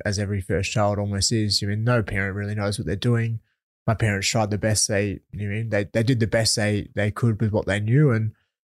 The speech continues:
yeah, he's got his own problems and he's, he's doing his own things. But yeah, definitely being the youngest, I definitely got away with a lot more. I, you mean, I was able to go out partying when I was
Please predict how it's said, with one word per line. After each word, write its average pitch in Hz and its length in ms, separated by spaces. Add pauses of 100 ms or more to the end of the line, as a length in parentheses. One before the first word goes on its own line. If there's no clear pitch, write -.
(260)
yeah, 160 240
he's 123 300
got 117 160
his 107 100
own 107 200
problems 127 440
and 107 160
he's, 110 280
he's 104 260
doing 107 300
his 101 100
own 104 160
things. 143 420
But 117 400
yeah, 139 220
definitely 131 320
being 123 200
the 113 60
youngest, 110 460
I 104 80
definitely 117 360
got 107 80
away 104 320
with 101 220
a 104 80
lot 104 160
more. 107 420
I, 113 140 (180)
you 107 160
mean, 104 120
I 107 80
was 107 160
able 107 220
to 110 100
go 101 220
out 104 180
partying 101 440
when 101 140
I 98 100
was 101 360